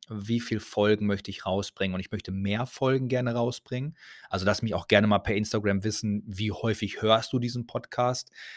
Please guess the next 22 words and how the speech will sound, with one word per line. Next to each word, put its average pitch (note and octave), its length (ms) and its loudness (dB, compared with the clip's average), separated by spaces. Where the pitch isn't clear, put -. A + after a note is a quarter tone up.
Wünschst G#2 220 -2
du G2+ 40 -4
dir F#2 120 0
mehr G#2 320 4
Folgen, G#2+ 500 0
längere G#2+ 380 0
Folgen? G#2 560 -4
Schreib - 360 -4
mir D3 120 0
gerne B2+ 200 2
einfach A#2 160 -4
bei G#2+ 200 0
Instagram A2+ 460 -2
eine G#2 100 0
Nachricht. G2 600 -2
Ähm, F#2 300 -8
ich - 140 -4
arbeite G#2+ 220 4
das G2+ 220 -2
gerne F#2+ 260 2
mit F2 180 -4
ein. F2+ 220 -10